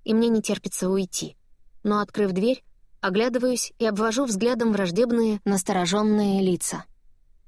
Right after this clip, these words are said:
Вы знаете, что и вправду печально? То, что я так восхищалась всеми вами.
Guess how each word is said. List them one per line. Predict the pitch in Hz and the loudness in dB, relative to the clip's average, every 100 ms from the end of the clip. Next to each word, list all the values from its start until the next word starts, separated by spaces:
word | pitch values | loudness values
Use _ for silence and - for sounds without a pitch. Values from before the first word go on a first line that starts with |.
| - - - | -20 -14 -2
Вы | 202 | 0
знаете, | 208 269 277 202 | 2 2 2 0
что | 180 196 | -2 0
и | |
вправду | 190 - 196 170 | 0 -2 -2 -4
печально? | 180 - 165 151 160 - - - - - - | -6 -4 -2 -4 -10 -16 -20 -20 -20 -20 -8
То, | - | -4
что | 233 233 | 0 0
я | 214 | 0
так | 196 214 | 0 -4
восхищалась | 202 190 196 - 202 175 - | -2 -2 0 0 0 0 -2
всеми | - 180 170 | -2 -2 -2
вами. | 165 160 151 | -2 -2 -4